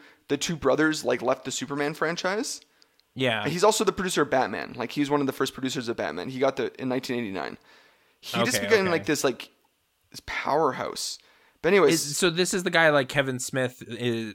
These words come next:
Speaker 2: had to work with, right?
Speaker 1: Yes.
Speaker 2: Like that documentary we alluded to last time, or,
Speaker 1: Yes.
Speaker 2: like, a couple episodes ago?
Speaker 1: Yeah,
Speaker 2: Okay.
Speaker 1: yeah,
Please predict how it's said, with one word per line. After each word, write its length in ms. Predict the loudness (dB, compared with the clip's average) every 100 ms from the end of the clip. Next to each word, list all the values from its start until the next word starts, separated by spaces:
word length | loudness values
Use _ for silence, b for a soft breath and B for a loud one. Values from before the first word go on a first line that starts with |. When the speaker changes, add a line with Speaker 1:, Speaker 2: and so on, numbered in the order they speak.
| -4
Speaker 2:
had 240 | -2 0
to 80 | -2
work 300 | -2 -4 -4
with, 260 | -10 -8 -2
right? 220 | -2 0
Speaker 1:
Yes. 160 | -6 -6
Speaker 2:
Like 160 | -4
that 160 | -2 -2
documentary 560 | -4 -4 -6 -4 -4 -2
we 140 | -4
alluded 300 | -4 -6 -10
to 120 | -8 -6
last 240 | -4 -4
time, 320 | -6 -6 -10 -8
or, 60 | -4
Speaker 1:
Yes. 80 | -2
Speaker 2:
like, 140 | -4
a 120 | -6 -6
couple 320 | -8 -8 -12
episodes 360 | -10 -10 -8
ago? 140 | -6 0
Speaker 1:
Yeah, 140 | 2 4
Speaker 2:
Okay. 100 | 4
Speaker 1:
yeah, 180 | 0